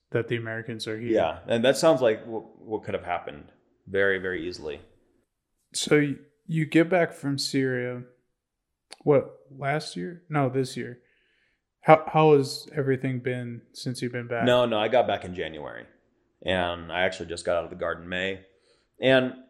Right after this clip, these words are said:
Speaker 2: it was, it was kind of hard at first. Like, and when I say hard, it was just kind of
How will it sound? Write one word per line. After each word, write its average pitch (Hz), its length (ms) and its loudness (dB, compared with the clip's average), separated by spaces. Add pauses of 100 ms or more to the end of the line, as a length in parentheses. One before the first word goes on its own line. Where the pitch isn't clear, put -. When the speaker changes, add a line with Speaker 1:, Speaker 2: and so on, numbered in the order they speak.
(640)
Speaker 2:
it 170 100 8
was, 196 480 8
it 156 140 -4
was 214 160 -6
kind 190 240 -4
of 156 100 -4
hard 139 200 -4
at - 140 -14
first. - 280 -10
Like, 113 200 -6
and 127 260 -8
when 139 100 0
I 165 60 0
say 160 160 -4
hard, 104 300 2
it 92 60 0
was 107 140 0
just 113 220 -8
kind 117 160 -2
of 95 260 -2